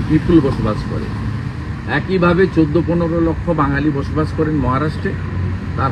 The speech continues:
হাফের বেশি, সাত আট লক্ষ ভোটার। আমি নিশ্চিত, কারণ আমি বাঙালিদের মধ্যে অল্প একটু কাজ করার সুযোগ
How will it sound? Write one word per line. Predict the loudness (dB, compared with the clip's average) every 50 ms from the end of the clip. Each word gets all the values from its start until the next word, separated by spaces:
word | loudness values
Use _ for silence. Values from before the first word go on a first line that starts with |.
| -2 -4
হাফের | -4 0 4 6 6 6 6 4
বেশি, | 2 0 0 0 0 0 0
সাত | 0 0 0 0 -2
আট | 0 0 -2 -2
লক্ষ | -2 0 0 0 0 2
ভোটার। | 2 2 2 2 2 0 0 0 0 0 0 2 2 2 2 2 2 0 0 0 0 0 0 0 0 2 2 2 2 4 4 4 4 4 2 2 2 2 4 4 4 4 4 6 6 6
আমি | 8 8 8 8
নিশ্চিত, | 6 6 6 6 6 6 6 6 6 4 2 2 2 2 2 2 2 2 2 2 2 0 2 2 2 2 2 0 0 -2 -2 -4 -4 -2 -2 -2 -2 -2 -2 -2 0 2
কারণ | 2 4 4 6 6
আমি | 6 6 6 6 6
বাঙালিদের | 6 6 6 4 4 4 2 2 2 2
মধ্যে | 2 2 2 4 4
অল্প | 4 4 2 2 0
একটু | 0 0 0 0 0
কাজ | 0 -2 -2 -2
করার | 0 0 0 -2 -2
সুযোগ | -2 0 0 0